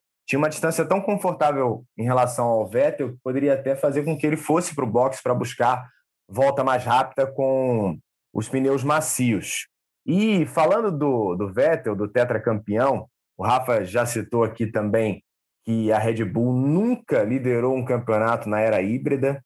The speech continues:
né? E a gente tá falando de uma época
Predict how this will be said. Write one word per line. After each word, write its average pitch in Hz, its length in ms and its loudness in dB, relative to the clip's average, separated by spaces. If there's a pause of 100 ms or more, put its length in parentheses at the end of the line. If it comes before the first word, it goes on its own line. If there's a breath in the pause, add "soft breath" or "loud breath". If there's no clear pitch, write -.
né? 110 120 0
E - 20 2
a 110 40 2
gente 113 220 -2
tá 120 120 0
falando 113 500 0
de 92 160 -2
uma 104 400 0
época 98 500 0